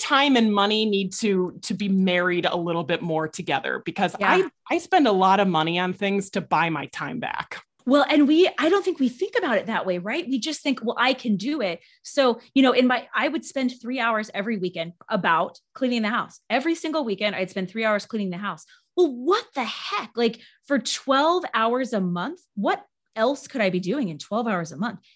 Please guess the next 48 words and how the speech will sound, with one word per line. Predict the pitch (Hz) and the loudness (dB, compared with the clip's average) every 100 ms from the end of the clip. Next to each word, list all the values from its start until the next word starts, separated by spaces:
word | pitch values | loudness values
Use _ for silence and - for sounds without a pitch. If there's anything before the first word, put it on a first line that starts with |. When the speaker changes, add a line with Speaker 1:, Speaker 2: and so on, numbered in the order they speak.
| - | -4
Speaker 2:
And | 240 233 226 - _ | 0 2 0 -6 _
how | - 311 | -4 -2
much | 381 285 - | -2 -4 -2
was | 240 226 | -2 0
I | 220 202 190 - | 2 2 -2 -4
paying | 247 269 | -6 -4
my, | 175 | -4
s-, | 170 - - | -6 -10 -6
you | 247 | 2
know, | 240 | 4
like, | 202 214 196 - | 4 2 0 0
paying | 294 285 | -2 0
yourself, | 202 175 220 302 - | 0 -4 -4 -6 -6
if | 180 | -6
you | 180 | -4
think | 220 | -4
about | 202 185 | -2 -2
it | 170 | -2
that | 165 214 | -4 -4
way, | 190 175 165 | -2 -4 -4
Speaker 1:
Totally. | 247 254 202 147 | -2 2 2 2
Speaker 2:
it | |
just | - 208 - 202 | -2 -2 -6 -2
wasn't | 233 262 262 | 0 0 -2
worth | 165 180 208 185 | -4 -4 -6 -8
it. | 151 - | -12 -8
It | 202 185 | -8 -4
wasn't. | 190 196 214 208 180 | -2 0 0 -2 -4
And | 202 190 180 - _ _ - | -4 -2 -4 -8 _ _ -4
I | 214 208 | 2 4
never | 196 214 220 254 | 4 2 -2 -6
thought | - - 196 190 - | -8 -2 0 0 -2
about | 175 175 170 165 _ _ _ _ _ | -6 -4 -4 -4 _ _ _ _ _
anything | 214 247 185 - 71 | 0 2 2 -2 -16
like | 67 64 - | -20 -20 -20
that. | 65 - - | -20 -20 -6
That | 196 196 - | -4 -4 -4
was | 202 180 | -2 -2
just | 170 175 220 - | -4 -6 -6 -2
not | 208 196 196 | 0 2 0
the | 180 | -2
way | 185 180 185 | -2 0 -2
I | 180 | -4
was | 165 - | -8 -8
brought | 165 165 | -8 -4
up. | 339 - | -4 -4
It | 185 | -4
wasn't | 190 214 254 | -2 -2 -4